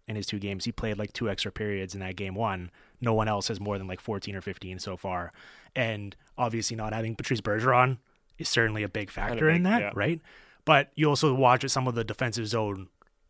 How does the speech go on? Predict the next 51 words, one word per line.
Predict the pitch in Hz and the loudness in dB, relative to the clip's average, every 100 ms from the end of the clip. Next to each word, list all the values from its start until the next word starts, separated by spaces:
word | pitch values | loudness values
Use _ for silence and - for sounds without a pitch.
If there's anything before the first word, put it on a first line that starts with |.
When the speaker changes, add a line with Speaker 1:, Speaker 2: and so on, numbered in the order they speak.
| _ | _
Speaker 1:
turnovers | - 120 120 113 110 110 104 | 0 2 4 4 4 0 0
and, | 104 - | -6 -4
and | 113 | -4
the | 110 | -2
positions | 117 110 110 117 104 | -2 0 0 -2 -4
they've | 98 98 - | -4 -6 -4
put | 104 | -4
Ullmark | 98 101 104 95 - | 0 0 0 -2 -4
in. | 101 | -8
It's | - | -6
been | 110 | -6
very | 101 107 104 104 | 0 0 0 -2
uncharacteristic | 104 101 110 104 - 104 - 98 | -4 -4 -4 -4 -4 -6 -6 -8
to | |
the | 104 | -8
play | - 101 | -4 -4
they | 98 | -2
wait, | 95 101 - - | -2 -4 -6 -2
the | 135 | 4
way | 127 | 6
they | 123 | 6
play | 120 123 | 4 4
in | 120 | 4
the | |
regular | 113 113 104 | 4 2 0
season, | 127 110 113 | 0 0 -2
and | 110 | -6
credit | 101 117 104 | -2 0 0
to | - 107 - - _ | -2 -4 -4 -16 _
Florida's | - 151 113 110 110 | -4 2 4 4 2
pressure | - 117 - 117 | 0 -2 0 -2
and | 98 | -2
forecheck, | 120 113 - 101 - | -2 -2 -2 -4 -4
which | 113 | -6
we | 107 | -6
anticipated | 98 113 92 101 101 | -6 -6 -4 -4 -4
heading | 107 104 | -4 -2
in. | 127 147 123 - _ _ _ _ 123 | 2 2 0 -6 _ _ _ _ 2
Um, | 113 107 101 - _ _ _ _ - | 4 4 -2 -10 _ _ _ _ 2
but | 143 | 4
beyond | 147 147 151 139 | 6 6 6 2
the | |
two | - - 135 | 0 2 2
Montour | 113 113 110 117 110 | 4 0 0 0 0
goals, | 113 104 101 | 0 0 -2
which | 104 104 | -4 -6
were, | 113 | -4
like, | 104 - | -6 -4
two | - 113 | -2 0
of | |
the, | 110 101 | -2 -6